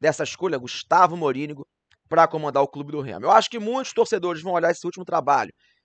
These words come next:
pelo Avaí e vão ficar um pouco assustados, é bem verdade, foi muito abaixo até do seu histórico mesmo, como treinador, mas de maneira geral, eu acho o Gustavo Mourinho um bom treinador, até pro contexto de Série B,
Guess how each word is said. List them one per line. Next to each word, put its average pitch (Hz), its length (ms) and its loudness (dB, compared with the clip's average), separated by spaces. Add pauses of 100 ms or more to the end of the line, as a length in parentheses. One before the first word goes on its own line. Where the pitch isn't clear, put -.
(260)
pelo 135 200 0
Avaí 131 260 4
e - 20 0
vão 147 140 -6
ficar 135 160 -10
um 139 60 -6
pouco 117 200 -14
assustados, 165 480 2
é 160 40 0
bem 156 140 -2
verdade, 131 280 -4
foi 156 100 -6
muito 139 320 -6
abaixo 131 480 0 (920)
até - 260 0
do 240 100 2
seu 202 120 -2
histórico 147 500 2
mesmo, 160 340 -6 (580)
como 135 320 -2
treinador, 135 440 -4
mas 202 120 4
de 214 60 -6
maneira 202 260 0
geral, 160 280 4
eu 220 80 6
acho 220 180 4
o 196 40 -16
Gustavo 190 380 2
Mourinho 175 440 -4
um 202 180 -10
bom 175 260 -4
treinador, 208 380 -4
até 247 160 -4
pro - 100 -12
contexto - 380 -6
de - 80 -16
Série - 220 2
B, 190 260 0